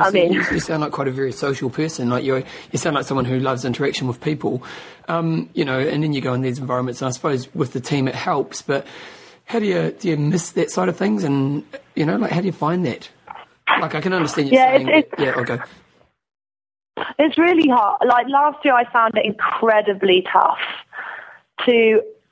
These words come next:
Speaker 2: adapt to being in a team environment. I didn't know anyone. I wasn't aware of all the kind of politics that surround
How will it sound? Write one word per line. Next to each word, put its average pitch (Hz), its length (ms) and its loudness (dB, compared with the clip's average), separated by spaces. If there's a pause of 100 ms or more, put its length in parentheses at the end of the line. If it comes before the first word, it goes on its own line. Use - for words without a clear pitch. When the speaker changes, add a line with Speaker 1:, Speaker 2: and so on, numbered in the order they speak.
Speaker 2:
adapt 202 540 2 (280)
to 214 160 2
being 196 640 4 (220)
in 185 400 4 (220)
a 185 100 2 (180)
team 214 220 4
environment. 190 800 4 (500)
I 202 80 2
didn't 196 300 0
know 202 200 4
anyone. 190 640 4 (140)
I 185 540 4 (360)
wasn't 202 340 2
aware 196 320 4
of 196 120 2
all 196 160 4
the 190 200 2
kind 196 160 2
of 180 140 2
politics 233 640 2 (100)
that 220 140 2 (100)
surround 196 600 4